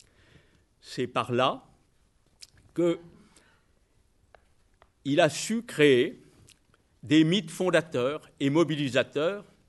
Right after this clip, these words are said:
d'abord celui de l'union de la France dans la résistance. C'est par là qu'il s'affirme aussi comme chef charismatique, au sens où l'entendait Max Weber. Le père Bruckberger, qui fut votre confrère, a parlé d'un héros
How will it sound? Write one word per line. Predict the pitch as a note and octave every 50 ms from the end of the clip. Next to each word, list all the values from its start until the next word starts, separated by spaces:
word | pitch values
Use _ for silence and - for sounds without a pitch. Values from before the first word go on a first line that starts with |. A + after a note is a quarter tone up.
| _ _ _
d'abord | B2+ - B2+ B2 C3 D#3 D3+ -
celui | - - C3 A#2 A#2 A#2 B2 D#3+ F3+ D#3+
de | B2 B2
l'union | A2+ A2+ A#2+ B2 C3 C3+ C3+ B2
de | A2
la | A#2 A2+ G#2+
France | - - E3+ E3+ F3+ E3 D#3+ - - - _
dans | - A2+ G2+ C#3 C#3+
la | C3 B2+ A#2+
résistance. | C3 C3+ B2+ C#3 C#3+ - - - B2 G2 G#2+ - - - _ _ _ _ _ _
C'est | - - E3+ B2+
par | - - - G#2+ A#2
là | C3 F3 D#3 - - - - _
qu'il | - B2+ A#2+ A2
s'affirme | - - E3+ D3 - - F3 E3 C3 B2 B2+
aussi | B2 A#2+ - - - F#3 G3+ G3+ - - - - - _ _ - _ _ _ _ _
comme | D#3+ C#3+ C#3 B2+
chef | - - - D#3+ D3 - - - - _
charismatique, | _ E3+ D#3+ D#3 E3 D#3 - - - C#3 C#3 C3 - - C3+ B2 - - - - - _ _ _
au | - C3 A#2+
sens | - - - D#3+ C#3+ - - -
où | B2
l'entendait | C3 B2+ B2 A#2 - B2+ B2 B2 B2 C#3 B2+ A2+
Max | A#2+ A#2+ C3+ C3 G#2 F#2+ G2 A2+
Weber. | C3 C3+ A#2+ A#2 A2+ G2 G2 - - _ _ _ _ _ _ _ _ _ _ _ _ _ _
Le | G#2 G2+
père | - C3 B2+ A2+ A2+
Bruckberger, | G#2 B2+ C#3 C3 A#2 C#3 D3 C3+ G#2 A2+ C#3 D3+ C3+
qui | C#3+ C3 A#2
fut | - - C3
votre | A2+ B2 A#2+ A#2 - B2 G#2
confrère, | - C3+ C#3 C3+ - - - F3+ F#3 F3+ D#3 - _ - _ - - - _
a | - A2
parlé | - - B2+ B2 B2+ C3 D3 C#3+ B2+
d'un | B2 A#2+ B2
héros | C3 C3+ B2+ A#2+ C3+ C3+ C3 C3+